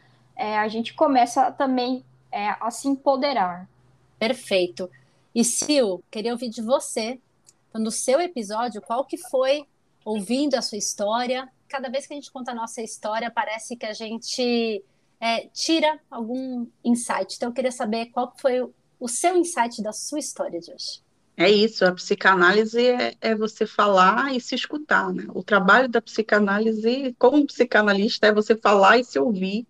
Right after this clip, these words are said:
Speaker 3: E é isso mesmo que você falou, a gente se ouvindo, a gente aprende. Com certeza eu aprendo um pouco mais.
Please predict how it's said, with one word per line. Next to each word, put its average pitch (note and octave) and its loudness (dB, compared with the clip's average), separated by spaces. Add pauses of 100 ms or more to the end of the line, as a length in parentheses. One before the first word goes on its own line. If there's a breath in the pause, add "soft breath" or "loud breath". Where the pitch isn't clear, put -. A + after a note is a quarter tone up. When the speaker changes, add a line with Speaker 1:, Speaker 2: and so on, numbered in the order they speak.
(500 loud breath)
Speaker 3:
E F#3 4
é F#3+ 8
isso G3+ 2
mesmo A#3 8
que A#3 -8
você A#3 4
falou, B3 2
a F#3 4
gente F#3 -4
se - 4
ouvindo, G3+ 4
a G#3+ 0
gente G#3+ -2
aprende. G3+ 0
Com G#3+ -4
certeza A3 4
eu G#3 8
aprendo G#3+ 2
um A3 4
pouco G#3+ 0
mais. E3+ 0